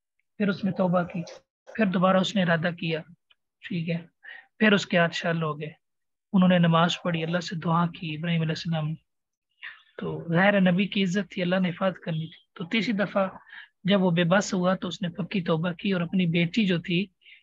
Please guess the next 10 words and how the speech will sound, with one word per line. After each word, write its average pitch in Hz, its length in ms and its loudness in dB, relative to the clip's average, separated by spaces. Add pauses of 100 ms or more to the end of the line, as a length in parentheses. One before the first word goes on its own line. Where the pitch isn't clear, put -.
(300)
गलबन 170 340 -2
बेटी 175 320 -2
थी 208 240 -4
शायद, 175 260 -4 (120)
हाँ, 156 200 -2 (600)
वो, 185 380 0 (420)
उसका - 260 -2
नाम 190 240 4
था 202 140 2
हाजिर। 165 540 2